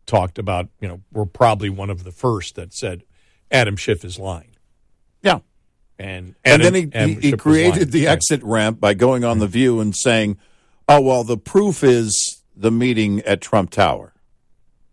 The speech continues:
Speaker 2: with the Russian lawyer Veselnitskaya and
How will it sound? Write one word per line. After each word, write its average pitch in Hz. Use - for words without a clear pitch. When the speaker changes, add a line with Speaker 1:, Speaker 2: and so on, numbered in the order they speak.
Speaker 2:
with 92
the 98
Russian 101
lawyer 90
Veselnitskaya 92
and 85